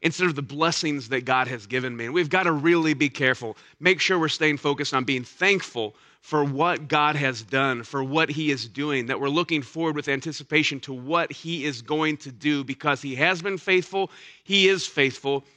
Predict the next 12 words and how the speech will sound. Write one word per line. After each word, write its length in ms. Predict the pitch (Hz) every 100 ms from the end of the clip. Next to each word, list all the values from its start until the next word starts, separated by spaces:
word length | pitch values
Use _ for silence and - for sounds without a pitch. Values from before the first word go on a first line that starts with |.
| _ -
and 160 | 156
He 160 | 156 170
will 280 | 143 165 165
be 180 | 139 131
faithful 520 | - 127 127 131 131
in 220 | - 143
our, 220 | 139 135
in 220 | 139 143
our 120 | 139 131
years 320 | 139 151 143
to 100 | 143
come 380 | - 143 143